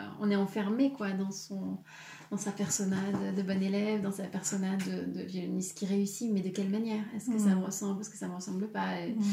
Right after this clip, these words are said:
Speaker 1: et c'est, c'est vraiment un chemin pas toujours, euh, enfin, qui est des fois, je pense, douloureux, euh, mais qui est fascinant,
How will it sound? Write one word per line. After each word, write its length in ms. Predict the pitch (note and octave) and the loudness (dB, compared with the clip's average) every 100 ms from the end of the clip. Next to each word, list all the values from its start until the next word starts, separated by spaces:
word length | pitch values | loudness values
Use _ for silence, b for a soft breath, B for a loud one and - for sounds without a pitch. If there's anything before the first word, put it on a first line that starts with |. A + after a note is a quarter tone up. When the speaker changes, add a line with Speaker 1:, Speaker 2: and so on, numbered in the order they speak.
| F#3+ G3 B B B - | 2 -4 B B B -4
Speaker 1:
et 80 | |
c'est, 880 | G3+ - - G3 F#3+ F#3+ F#3+ G3+ G3+ - _ _ _ _ _ - | -4 -4 -2 2 2 2 2 2 -2 -6 _ _ _ _ _ -10
c'est 260 | F#3 - G3 | -6 -2 -2
vraiment 300 | F#3 G3+ A3 | 2 2 2
un 40 | |
chemin 600 | G#3 - G3 G3+ G3+ G3 F#3+ - | 0 0 2 2 4 2 -2 -10
pas 100 | - | -10
toujours, 540 | A3+ - A3 G#3+ G#3+ G#3 | -8 -6 -2 2 2 2
euh, 100 | G3+ | 0
enfin, 160 | G3+ | -2
qui 220 | G3+ G#3+ G3+ | -6 -2 -2
est 20 | |
des 80 | G3 | 0
fois, 140 | A3+ | -2
je 100 | A3 | -4
pense, 180 | G#3+ G3 | -2 0
douloureux, 460 | G#3+ G#3 G3+ G#3 C4 - b b b b b b b _ _ _ _ _ _ _ _ _ - | 2 0 -2 -4 -4 -12 b b b b b b b _ _ _ _ _ _ _ _ _ -4
euh, 220 | F#3+ F#3 F3+ F3+ F3+ F3 F3 G3 - - | -2 0 -2 -2 -4 -6 -6 -6 -6 -2
mais 960 | G3 F#3 F#3 F#3 F3+ F3+ F3+ F3+ F3 E3 | 2 4 4 2 2 0 0 0 -2 -6
qui 100 | - | -6
est 40 | F#3+ | -2
fascinant, 460 | G3 F#3+ G#3 G3 | -2 0 0 0